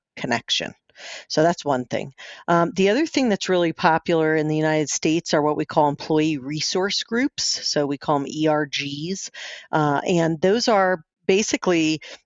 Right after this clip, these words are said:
you know, I, I like to explain it as they're, they're groups that employees can volunteer or choose to be a part of that, um,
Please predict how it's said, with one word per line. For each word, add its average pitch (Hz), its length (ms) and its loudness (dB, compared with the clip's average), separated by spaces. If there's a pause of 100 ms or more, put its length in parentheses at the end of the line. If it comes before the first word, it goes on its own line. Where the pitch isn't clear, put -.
you 170 80 2
know, - 40 4
I, 180 240 6
I 233 180 4
like 202 260 2
to 196 280 2
explain 185 520 2
it 175 100 4
as 160 220 2
they're, 185 280 0
they're 196 240 2
groups 247 540 0
that 202 220 2
employees 202 640 -2
can 240 240 0
volunteer 190 800 2
or 165 180 0
choose 185 420 -2
to - 120 -6
be 175 80 2
a 160 80 0
part 165 360 2
of 135 320 2 (520)
that, 170 500 4
um, 160 580 0